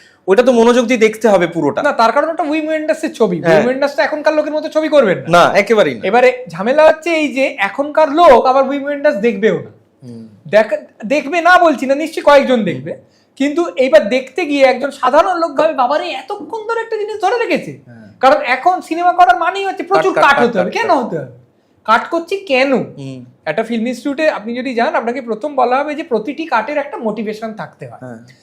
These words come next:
Speaker 2: এবার তা হয়তো থাকে না, হয়তো কাটের মূল মোটিভেশন হচ্ছে, "আমি কেমন কাট করতে পারি এইটুকু দেখান,
Speaker 1: হ্যাঁ।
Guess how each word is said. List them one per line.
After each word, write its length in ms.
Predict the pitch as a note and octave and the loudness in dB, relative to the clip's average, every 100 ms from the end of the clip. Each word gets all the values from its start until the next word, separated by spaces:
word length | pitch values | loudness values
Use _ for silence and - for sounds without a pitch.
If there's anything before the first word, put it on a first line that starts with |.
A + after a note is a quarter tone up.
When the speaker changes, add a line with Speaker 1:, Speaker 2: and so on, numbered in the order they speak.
| _ | _
Speaker 2:
এবার 120 | - E4+ | 0 0
তা 120 | F4 | 4
হয়তো 200 | D#4 E4 | 2 2
থাকে 320 | F4 - - D#3+ | -2 -6 -4 -6
না, 120 | C#3 | -6
হয়তো 200 | G#3 C4+ | -4 0
কাটের 240 | B3 B3 | 0 -2
মূল 260 | B3+ C#4+ C#4 | -4 -6 -4
মোটিভেশন 400 | C#4 D4 C#4 D4 | -4 -4 -8 -10
হচ্ছে, 160 | C#4+ | -6
"আমি 140 | C4 B3+ | -6 -4
কেমন 300 | C4 B3+ C#4+ | -4 -4 -4
কাট 240 | B3+ A3+ | -4 -4
করতে 220 | C#4 - | -10 -10
পারি 240 | C#4 C4+ C4+ | -8 -8 -6
এইটুকু 320 | A#3 A#3 B3+ | -6 -8 -10
দেখান, 320 | E3+ D3+ D3+ | -8 -8 -10
Speaker 1:
হ্যাঁ। 120 | A2+ | -16